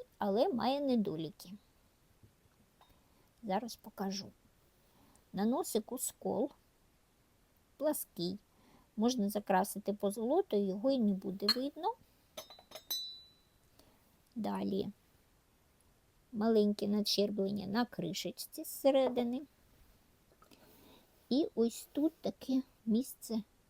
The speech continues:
місце якесь від удару, можливо. Можливо, чимось зверху його довбанули. Ось,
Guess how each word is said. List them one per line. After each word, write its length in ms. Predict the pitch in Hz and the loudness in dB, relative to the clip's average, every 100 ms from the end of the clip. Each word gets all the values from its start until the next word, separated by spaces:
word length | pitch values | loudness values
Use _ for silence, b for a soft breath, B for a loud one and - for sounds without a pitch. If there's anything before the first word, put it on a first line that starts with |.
| _ _ _ _ _ _ _ _ _ _ _ _ | _ _ _ _ _ _ _ _ _ _ _ _
місце 520 | 233 220 277 - - 214 | -4 -2 -4 -8 -6 -2
якесь 520 | 208 - 185 214 202 | -2 -4 -6 -4 0
від 240 | 202 220 | 2 4
удару, 440 | 208 180 214 226 - | 2 2 0 -4 -6
можливо. 680 | - - 165 196 190 - - _ _ _ - | -8 -8 -4 -4 -4 -10 -16 _ _ _ -16
Можливо, 360 | 190 175 214 208 | -10 -2 -2 -2
чимось 540 | - 190 185 - - | -4 -2 -2 -4 -6
зверху 540 | 185 196 233 - - - _ _ _ _ _ _ _ _ _ 214 | -2 2 2 0 -12 -14 _ _ _ _ _ _ _ _ _ -10
його 360 | 190 196 196 | -8 -2 0
довбанули. 1000 | 208 185 190 190 175 190 180 - 175 - - _ _ _ _ _ _ | 0 2 2 2 0 -2 -2 -6 -6 -8 -12 _ _ _ _ _ _
Ось, 160 | - | -18